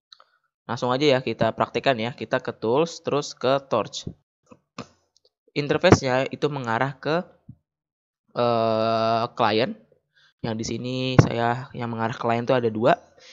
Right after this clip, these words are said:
Eder empat dan wilan tiga. Ya, Eder empat untuk laptop, wilan tiga untuk yang mengarah ke H P ya, karena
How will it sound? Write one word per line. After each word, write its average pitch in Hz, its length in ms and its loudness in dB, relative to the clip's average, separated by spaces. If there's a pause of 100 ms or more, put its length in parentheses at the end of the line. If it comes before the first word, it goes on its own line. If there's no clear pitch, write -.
(200)
Eder 127 240 6
empat 117 400 0
dan 123 320 0
wilan 117 320 -4
tiga. 139 240 6 (320)
Ya, 110 160 -12
Eder 113 240 -2
empat 117 240 -6
untuk 113 240 -10
laptop, - 480 -4 (320)
wilan 117 240 -2
tiga 117 320 -2
untuk 123 400 -8
yang 117 160 -6
mengarah 113 320 0
ke - 80 -6
H 120 240 4
P 104 160 4
ya, 101 80 -8
karena 110 480 -6